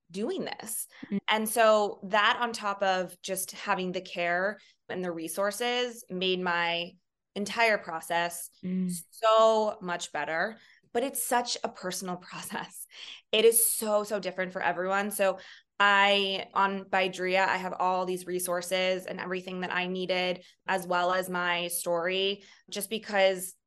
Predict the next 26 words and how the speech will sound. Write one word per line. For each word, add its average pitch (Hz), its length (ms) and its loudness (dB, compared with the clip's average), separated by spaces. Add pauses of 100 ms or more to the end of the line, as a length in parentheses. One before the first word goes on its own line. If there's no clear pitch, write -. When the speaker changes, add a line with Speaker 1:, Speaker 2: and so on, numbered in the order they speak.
Speaker 1:
like 190 160 -2
I 196 100 2
said 190 180 -2
in 185 60 -4
the 185 60 -4
beginning, 180 400 -4
knowledge 170 320 -2
is 175 120 -10
power. 170 380 0
And 185 120 -2
I 180 80 -6
think 180 180 -6
Speaker 2:
Absolutely. 175 600 -10
Speaker 1:
the - 0 -
more 190 240 4
that 185 180 2
women 180 560 -4
share 180 500 0
their 175 200 0
experiences 185 1000 -4
around 220 300 0
this, 277 400 -4 (320)
the 190 100 4
less 180 320 4
it's 190 240 0
scary 180 720 0